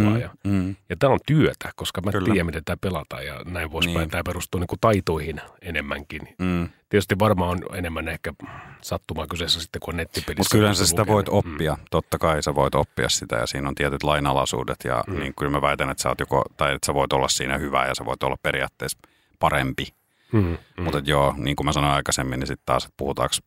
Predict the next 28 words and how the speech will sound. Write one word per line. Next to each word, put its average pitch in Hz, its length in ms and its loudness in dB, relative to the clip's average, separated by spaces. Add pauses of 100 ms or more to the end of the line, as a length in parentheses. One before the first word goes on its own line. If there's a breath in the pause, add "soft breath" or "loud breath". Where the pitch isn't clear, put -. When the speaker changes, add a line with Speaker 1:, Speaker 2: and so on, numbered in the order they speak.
Speaker 2:
siitä 71 200 -6
nettipelaamisesta 60 760 -2
vai - 100 -6
livepelaamisesta, - 800 -6
niin - 100 -10
siinäkin - 260 0
Speaker 1:
Niin, 90 120 2
Speaker 2:
on 85 60 -2
niinku 90 160 -4
Speaker 1:
niin. 85 100 -2
Speaker 2:
ihan 65 140 0
eri 52 140 -2
asia. - 220 -2
Et - 80 -4
sit - 180 -4
kun - 180 -8
livepeleissä 71 920 0
tulee 71 200 -2
ihan 76 240 0
eri 60 180 -6
jutut - 280 -10
sit - 140 -6 (100)
niinku - 300 -10 (240)
Speaker 1:
Niin. 90 300 0 (100)
Speaker 2:
kans. - 260 -6 (320 loud breath)
Mutta 101 260 4
tota, 101 420 4
m-, 98 140 0